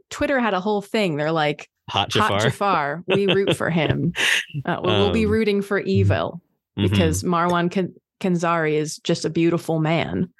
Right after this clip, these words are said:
Speaker 2: Yeah, I don't
Speaker 1: Um,
Speaker 2: think
Speaker 1: did
Speaker 2: his
Speaker 1: he,
Speaker 2: story
Speaker 1: does he
Speaker 2: changes
Speaker 1: get
Speaker 2: much.
Speaker 1: much more?
Speaker 2: Not
Speaker 1: No.
Speaker 2: really. No, I mean, he becomes a sultan and then he becomes, you know, the most powerful sorcerer, and then he becomes a genie. I don't think
Speaker 1: Yeah.
Speaker 2: his story changes too much.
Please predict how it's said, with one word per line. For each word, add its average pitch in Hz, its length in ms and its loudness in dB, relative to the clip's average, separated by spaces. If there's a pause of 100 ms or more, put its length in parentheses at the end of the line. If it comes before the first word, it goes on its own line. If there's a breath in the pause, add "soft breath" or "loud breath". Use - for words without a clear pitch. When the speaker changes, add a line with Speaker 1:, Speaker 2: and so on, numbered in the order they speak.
(140 loud breath)
Speaker 2:
Yeah, 127 220 0
I 175 40 4
don't 165 100 2
Speaker 1:
Um, 160 60 -2
Speaker 2:
think 359 140 0
Speaker 1:
did 247 80 2
Speaker 2:
his - 80 0
Speaker 1:
he, 277 60 0
Speaker 2:
story 214 220 2
Speaker 1:
does 294 140 0
he 359 120 0
Speaker 2:
changes 330 360 0
Speaker 1:
get 98 60 -4
Speaker 2:
much. 90 320 0
Speaker 1:
much 294 320 0
more? 330 460 0
Speaker 2:
Not 226 300 -2
Speaker 1:
No. 233 80 0
Speaker 2:
really. 123 380 2
No, 120 160 0
I 101 100 0
mean, 107 180 -2
he 147 380 0 (100)
becomes 127 380 0
a 156 60 0
sultan 131 440 0
and 101 100 0
then 104 100 0
he 120 100 2
becomes, 113 600 0 (300 loud breath)
you 98 100 0
know, 110 220 2
the 101 200 -2
most 113 260 -2
powerful 127 480 -2
sorcerer, 120 640 0
and 110 100 -2
then 107 100 -2
he 117 100 0
becomes 110 460 0
a 110 60 0
genie. 104 480 0 (520 loud breath)
I 117 100 -2
don't 190 180 0
think 196 180 2
Speaker 1:
Yeah. 202 60 0
Speaker 2:
his - 120 -2
story 135 280 0
changes 110 420 -2
too - 160 -2
much. 95 340 0